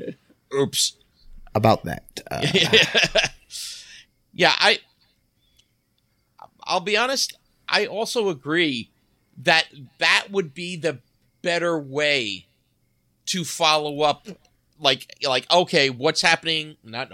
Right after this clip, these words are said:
Speaker 2: what's happening. That actually came from a movie. Um,
Speaker 1: Well, and we, we got to know, uh, her parents, the, the main girl, I forget
Speaker 2: Yes.
Speaker 1: her name.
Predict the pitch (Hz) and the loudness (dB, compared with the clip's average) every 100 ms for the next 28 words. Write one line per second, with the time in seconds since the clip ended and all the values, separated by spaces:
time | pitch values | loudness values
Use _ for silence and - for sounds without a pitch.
0 | 95 107 - 113 107 107 104 _ _ _ | -12 -10 -8 -8 -8 -10 -12 _ _ _
1 | - - _ - 185 208 - 165 196 175 | -20 -20 _ 0 4 4 2 -8 -10 -12
2 | 131 110 104 101 87 - _ - 185 202 | -12 -16 -16 -16 -18 -20 _ 0 4 6
3 | 196 185 175 165 170 147 135 156 170 175 | 8 10 10 8 6 6 8 10 8 6
4 | 165 151 151 156 156 151 - 110 113 110 | 4 2 2 2 4 4 2 2 2 2
5 | 107 113 - 117 147 190 233 - - - | 2 0 2 4 4 4 0 -4 -4 -4
6 | - 113 110 110 120 120 120 120 95 107 | -2 0 2 4 4 6 6 6 4 2
7 | 117 110 107 113 123 | 2 4 4 2 0